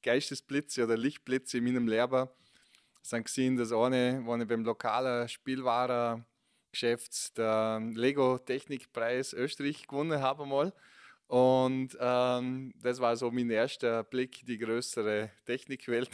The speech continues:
<laughs> Lego-Technik, sag ich mal. Ähm, das ist dann weitergegangen, mein erster Computer am Tag der offenen Tür, äh, gesehen hier im Park Eck, im Gümme. Und für mich klar war, ich muss da,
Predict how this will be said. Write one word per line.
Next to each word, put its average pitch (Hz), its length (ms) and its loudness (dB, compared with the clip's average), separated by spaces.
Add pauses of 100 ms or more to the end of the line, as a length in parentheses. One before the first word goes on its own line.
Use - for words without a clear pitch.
<laughs> - 40 -20
Lego-Technik, 127 840 0
sag 117 200 -2
ich 120 100 -2
mal. 120 240 -2 (640)
Ähm, 127 720 2
das 135 160 4
ist 139 180 -2
dann 135 160 6
weitergegangen, 131 840 2 (100)
mein 127 360 -2
erster 120 340 -2
Computer 123 720 0
am 120 180 -4
Tag 117 260 -2
der 120 120 -2
offenen 123 380 -6
Tür, 135 380 2 (200)
äh, 117 280 -6
gesehen 117 420 -2
hier 117 240 -2
im 113 320 -8
Park 113 280 -4
Eck, - 300 -6 (400)
im 113 100 -16
Gümme. 160 360 0 (560)
Und 120 200 -4
für 127 80 -8
mich 127 180 0
klar 120 300 2
war, 117 340 0 (680)
ich 131 120 2
muss 131 240 0
da, 110 340 2